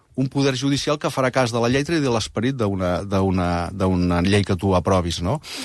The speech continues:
I, per tant, em sorprèn que sigui un article, uns articles tan subjectius, tan fets a mida, i que el psoe diu, «No»,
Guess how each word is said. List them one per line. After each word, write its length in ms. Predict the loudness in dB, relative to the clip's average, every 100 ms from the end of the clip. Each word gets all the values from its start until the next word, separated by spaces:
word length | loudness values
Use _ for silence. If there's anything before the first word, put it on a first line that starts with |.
| -10
I, 100 | -6 -2
per 140 | 0
tant, 160 | 2 2
em 80 | 2
sorprèn 640 | 0 0 0 2 2 2
que 160 | -2 -6
sigui 240 | -2 0
un 160 | 0 0
article, 400 | -2 -4 -2 -2
uns 180 | 0 -2
articles 380 | -2 -2 -2
tan 160 | -2 -2
subjectius, 880 | -2 -2 0 0 2 0 0 -4 -10 -16 -20 -20 -8 2
tan 160 | 2
fets 320 | 2 0 2
a 20 | 2
mida, 360 | 2 2 0 -2
i 80 | -2
que 80 | 0
el 80 | 0
psoe 160 | 0
diu, 160 | 0 0
«No», 240 | 0 -4